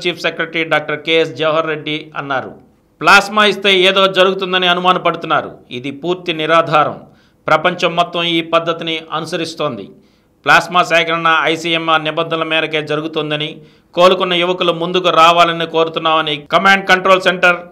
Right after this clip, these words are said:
ప్రత్యేక అధికారి డాక్టర్ కె ప్రభాకర్ రెడ్డి పేర్కొన్నారు. ఇక ఈనాడులో వచ్చిన మరో వార్తను చూద్దాం. కొద్ది మందితోనే వేడుకలు, కోవిడ్ యోధులను ఆహ్వానించండి.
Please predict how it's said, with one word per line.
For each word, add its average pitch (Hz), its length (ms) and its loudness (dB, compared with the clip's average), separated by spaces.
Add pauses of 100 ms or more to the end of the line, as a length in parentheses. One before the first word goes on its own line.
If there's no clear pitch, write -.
(140)
ప్రత్యేక 180 400 0
అధికారి 175 380 0
డాక్టర్ 156 360 0
కె 175 160 2
ప్రభాకర్ 165 460 2
రెడ్డి 156 240 -4
పేర్కొన్నారు. 147 640 -4 (1500)
ఇక 156 120 -8
ఈనాడులో 208 560 4
వచ్చిన 208 280 0
మరో 190 320 4
వార్తను 202 440 2
చూద్దాం. 175 380 -4 (680)
కొద్ది 185 260 2
మందితోనే 208 600 2
వేడుకలు, 196 720 2 (280)
కోవిడ్ 190 360 2
యోధులను 196 720 2
ఆహ్వానించండి. 175 840 0